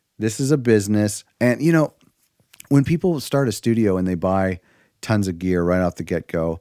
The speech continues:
um, or if you were to start a, a coffee shop, you have to buy a cappuccino machine. And I imagine those are really expensive.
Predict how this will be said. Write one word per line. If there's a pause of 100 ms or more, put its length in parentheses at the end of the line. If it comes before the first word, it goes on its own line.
(540)
um, (100)
or
if
you
were
to
start
a, (400)
a
coffee
shop, (540)
you
have
to
buy (140)
a
cappuccino
machine. (160)
And
I
imagine
those
are
really
expensive.